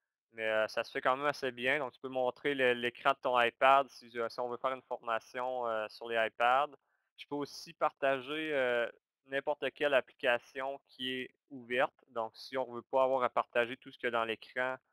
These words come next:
euh, on peut partager seulement l'application.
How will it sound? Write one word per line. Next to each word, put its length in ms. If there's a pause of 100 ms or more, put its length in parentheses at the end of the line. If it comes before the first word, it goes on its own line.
(440)
euh, 300
on 140
peut 140
partager 440
seulement 500 (220)
l'application. 920